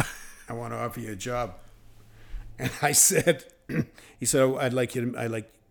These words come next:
to meet with you." And I said, "Sure, I'll meet with you, but it's, I'm taking my amp out of there first before we do anything." He said, "Well, I own everything that's in that building right now."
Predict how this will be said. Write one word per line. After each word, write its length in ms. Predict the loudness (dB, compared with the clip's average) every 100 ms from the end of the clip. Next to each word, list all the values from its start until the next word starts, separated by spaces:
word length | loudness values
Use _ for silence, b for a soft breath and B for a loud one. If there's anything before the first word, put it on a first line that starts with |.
| _ -10
to 120 | -2
meet 180 | -2 0
with 160 | -4
you." 100 | -6
And 80 | -8
I 60 | -6
said, 260 | -4 -4 -8 B B B
"Sure, 240 | -2 2 4
I'll 80 |
meet 160 | 2 2
with 160 | 0 2
you, 120 | 0
but 160 | 0
it's, 220 | -2 -2 -2
I'm 220 | -4 -6
taking 280 | -2 -2 0
my 120 | -2
amp 300 | 0 -2 -2
out 140 | -4 -4
of 60 |
there 140 | -4 -6
first 340 | -4 -2 -2
before 280 | -6 -8 -6
we 140 | -6 -6
do 160 | -4
anything." 460 | -4 -2 -4 -8 -14 _ B B B B -12
He 80 | -6
said, 180 | -4
"Well, 160 | 0 2
I 120 | 4
own 200 | 4 2
everything 400 | 2 0 -2 -4
that's 200 | -4 -4
in 120 | -4 -4
that 200 | -6 -6
building 320 | -6 -4 -6
right 200 | -8 -10
now." 180 | -14 -16